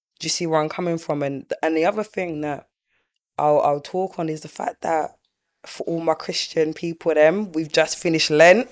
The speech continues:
So that was our holy time, you know, and it was incredibly, like, you get your challenges. When you're in your spiritual bag, you get your challenges and the tests and all of that. So it's nice to be at the other side and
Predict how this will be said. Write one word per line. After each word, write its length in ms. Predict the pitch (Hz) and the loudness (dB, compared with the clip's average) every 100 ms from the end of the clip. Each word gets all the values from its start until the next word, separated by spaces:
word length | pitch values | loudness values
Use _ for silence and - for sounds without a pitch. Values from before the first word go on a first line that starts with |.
| - - - | -12 -20 -14
So 260 | - 180 175 | 2 8 10
that 120 | 180 | 8
was 180 | 180 170 | 6 6
our 180 | 170 170 | 6 6
holy 440 | - 185 180 165 | 4 0 2 -2
time, 380 | 165 - 160 160 | -4 0 2 2
you 100 | 160 | 0
know, 180 | 156 156 | 0 0
and 140 | 160 156 | 0 -2
it 80 | |
was 300 | 135 156 - - _ _ _ _ _ _ - | -4 -6 -8 -18 _ _ _ _ _ _ -12
incredibly, 800 | 160 - 202 185 165 160 151 143 | -10 -2 0 0 -2 -4 -4 -4
like, 120 | 135 160 | -4 -2
you 80 | |
get 160 | 160 - | -2 -2
your 100 | 139 | -2
challenges. 720 | - 170 160 151 143 131 - - | 0 2 2 0 -4 -8 -10 -4
When 180 | 156 175 | 0 2
you're 140 | 196 | 2
in 80 | 190 | 2
your 80 | 180 | 2
spiritual 440 | - 180 - 156 | 2 -2 -2 0
bag, 280 | 151 147 151 | 2 2 0
you 100 | 170 | -4
get 200 | 165 - | -2 -2
your 100 | 135 | -4
challenges 760 | - - 170 165 170 156 151 147 | -8 -4 -2 -2 -4 -4 -4 -2
and 140 | 143 | -4
the 60 | 135 | -4
tests 520 | - - 185 - - | -2 2 2 0 -2
and 120 | 160 | 0
all 140 | 160 143 | 2 0
of 80 | |
that. 220 | 139 139 - | -2 -2 -2
So 240 | 160 156 - - - | 0 0 -2 -20 -20
it's 160 | - - | -14 -4
nice 260 | 165 165 - | 2 2 0
to 100 | 143 | -4
be 140 | 151 | 0
at 120 | 135 | 0
the 80 | 147 | -2
other 160 | 143 143 | -8 -8
side 300 | - 143 | -2 -2
and 100 | 143 | -2